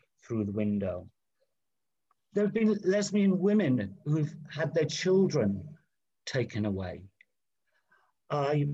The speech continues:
met a gentleman during that project who'd had a lobotomy from which he'd never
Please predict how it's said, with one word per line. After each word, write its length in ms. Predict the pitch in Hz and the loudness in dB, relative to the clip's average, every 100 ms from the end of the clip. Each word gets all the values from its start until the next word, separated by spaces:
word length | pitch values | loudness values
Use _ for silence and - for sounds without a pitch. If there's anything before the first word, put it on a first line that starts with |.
| 143 - | -6 -6
met 220 | 160 147 | -4 -4
a 60 | 160 | -4
gentleman 680 | 175 180 175 175 170 165 | -2 -2 -2 -2 0 0
during 540 | 147 156 156 147 147 143 - - - | 0 0 4 4 4 0 -8 -8 -4
that 280 | 147 - | -4 -4
project 720 | - 160 151 160 151 135 151 151 - | 0 0 2 2 2 0 -6 -10 -8
who'd 340 | 123 160 156 156 | -4 -2 -2 -6
had 240 | - 156 | -4 -2
a 40 | 147 | 0
lobotomy 720 | 147 147 185 - 127 98 98 - - - _ _ _ | 2 2 0 -2 -2 -2 -4 -8 -18 -20 _ _ _
from 400 | - - 147 151 | -6 0 0 2
which 220 | 151 147 | 0 0
he'd 260 | 151 147 151 | 0 0 2
never 760 | 156 156 151 147 139 131 135 | 6 6 6 2 2 2 0